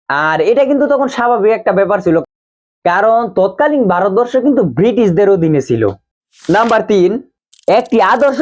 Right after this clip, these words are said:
ভিত্তিক ইসলামী সমাজ ও রাষ্ট্র গঠনের জন্য নেতৃত্ব তৈরি করা। নাম্বার চার, মুসলিমদের রাজনৈতিক সচেতনতা বৃদ্ধি করা। অর্থাৎ তৎকালীন মওদুদী সাহেব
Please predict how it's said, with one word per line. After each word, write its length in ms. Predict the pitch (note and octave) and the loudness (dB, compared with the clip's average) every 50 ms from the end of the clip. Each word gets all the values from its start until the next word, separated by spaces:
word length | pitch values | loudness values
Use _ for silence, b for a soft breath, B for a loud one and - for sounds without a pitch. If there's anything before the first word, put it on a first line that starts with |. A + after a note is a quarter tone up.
| C4 A3+ | 0 0
ভিত্তিক 260 | C4+ A3 - C4 A#3 B3 | 0 0 0 0 0 0
ইসলামী 380 | B3+ - - B3 A3 A3 G3+ | 0 0 0 0 0 0 -2
সমাজ 360 | - F#3+ F#3+ G3+ A3+ A#3 A#3 - - - | 0 0 -2 0 0 -2 -4 -4 -4 -2
ও 60 | G#3+ G3 E3+ F3+ | 0 0 2 2
রাষ্ট্র 280 | F3+ G3 G#3 - - C4 B3 | 0 -2 -2 -2 -2 -2 0
গঠনের 400 | G#3+ G3+ F#3 G3+ G3 G3+ G3+ F3+ | 0 0 0 0 0 0 0 0
জন্য 160 | G3+ F#3+ F3+ D#3+ D#3 D#3 | 0 2 2 2 2 2
নেতৃত্ব 520 | F3 G3 G3+ - - G#3 A#3+ F#3+ F#3 - A#3 F#3 | 2 2 0 0 -2 -2 -2 -2 -2 -2 -2 0
তৈরি 220 | A#3 A#3 A3 A3+ A3 | 2 0 0 2 2
করা। 240 | G3+ G#3 E3+ B2+ G#2 - - _ _ _ _ _ - | 0 0 0 0 -4 -6 -10 _ _ _ _ _ -6
নাম্বার 360 | A#2 C#3 F#3 A3+ A#3+ A#3 A3+ - | -2 -2 0 0 0 0 -2 0
চার, 280 | - A3 G3 F3+ F3+ F3+ F3 - - D#3+ | 0 0 0 0 0 -2 -4 -4 -2 0
মুসলিমদের 540 | F#3 B3+ C4 C4 - A#3+ A3+ A3+ G#3 A3 - D#3+ | 0 0 0 0 0 0 2 2 2 0 2 0
রাজনৈতিক 580 | E3+ E3+ F3+ G#3+ A3+ G3 G3+ B3 A#3+ G3 B3 G3+ | 0 0 0 0 -2 0 0 0 0 0 -2 -4
সচেতনতা 600 | - A3+ G#3+ - A#3 G#3 G#3 A#3+ A3+ A#3 G#3 A#3 | -2 -2 -2 -2 -2 -2 0 0 0 0 0 0
বৃদ্ধি 300 | G#3 G3 G3+ F3 D#3 D3 C3 | 0 0 0 0 0 0 0
করা। 200 | B2+ A#2+ G#2+ G2+ - _ _ _ _ _ _ _ _ _ - | 0 0 -2 -4 -8 _ _ _ _ _ _ _ _ _ -2
অর্থাৎ 380 | D#3+ G3 A3 - D4 C#4+ B3 B3 - - | 0 0 0 0 0 -2 -2 -2 -2 -2
তৎকালীন 500 | A3 A#3 A#3 - - D#4+ D#4 C#4+ A#3 G3 | -2 -2 -2 0 0 0 0 2 2 2
মওদুদী 380 | F#3 G3 A3+ G#3 C4+ C#4+ D4+ D4 | 2 2 2 2 2 2 2 2
সাহেব 200 | C4 D4 B3 G#3 | 2 0 0 0